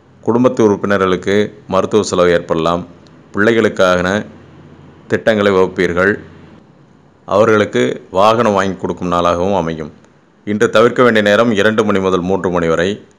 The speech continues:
தவிர்க்க வேண்டிய நிறம் மஞ்சள். மகரம்,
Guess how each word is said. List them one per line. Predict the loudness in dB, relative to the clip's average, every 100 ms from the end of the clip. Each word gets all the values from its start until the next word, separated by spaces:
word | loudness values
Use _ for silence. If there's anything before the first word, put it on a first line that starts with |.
| _
தவிர்க்க | -2 0 0
வேண்டிய | 0 0
நிறம் | 0 -2 -2 -6 -14 _ _ _ _ _
மஞ்சள். | -8 -8 -4 -4 -6 -18 _ _ _ _ _ _ _ _
மகரம், | -2 0 2 2